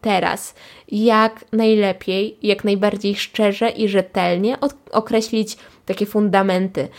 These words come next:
takie podstawy strategiczne dla twojej marki, bo potem będziesz w stanie z tym naprawdę na milion różnych, e, sposobów pracować. No i przede wszystkim obierzesz taki kierunek,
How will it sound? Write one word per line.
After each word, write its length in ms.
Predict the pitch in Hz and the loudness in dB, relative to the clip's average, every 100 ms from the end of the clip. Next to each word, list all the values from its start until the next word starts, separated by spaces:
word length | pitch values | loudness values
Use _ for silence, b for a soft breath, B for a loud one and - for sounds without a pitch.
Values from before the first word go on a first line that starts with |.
| B B - | B B -2
takie 420 | 175 180 202 190 | -2 0 2 2
podstawy 540 | 196 196 - 202 185 | 2 -4 0 2 2
strategiczne 640 | 185 170 175 190 170 196 180 | -2 -4 -4 -6 -6 -2 0
dla 120 | 175 | -2
twojej 280 | 170 175 180 | -2 -2 0
marki, 540 | 175 - - 262 330 _ _ 370 | -2 -4 -6 -8 -8 _ _ -6
bo 120 | 269 | -4
potem 300 | 294 - 254 | -2 2 4
będziesz 260 | 240 220 214 | 4 2 -2
w 60 | |
stanie 300 | - 202 202 | -4 0 0
z 60 | 196 | -2
tym 200 | 196 208 | -2 -2
naprawdę 500 | 202 202 202 196 190 - | -2 -2 -4 -2 -2 -2
na 320 | 226 240 233 | 0 2 2
milion 560 | 233 247 233 233 214 | 2 2 2 2 2
różnych, 460 | 214 220 208 202 - | 2 0 -2 -4 -8
e, 400 | - 190 190 190 | -6 -4 -4 -6
sposobów 460 | 190 214 214 202 202 | -6 -6 -4 -4 -4
pracować. 720 | - 196 196 - 180 233 - B B B B B B _ _ _ _ _ | -2 -2 -2 -4 -2 -4 -6 B B B B B B _ _ _ _ _
No 120 | 240 226 | 2 2
i 100 | 226 | 2
przede 280 | 214 196 | -2 -2
wszystkim 400 | 202 208 208 - 196 | -2 -6 -6 -8 -2
obierzesz 800 | 202 208 196 202 - - - - | 0 0 0 -2 -6 -6 -6 -2
taki 280 | 220 - - | -4 -4 -2
kierunek, 600 | 240 190 180 269 - | -2 0 -2 -4 -6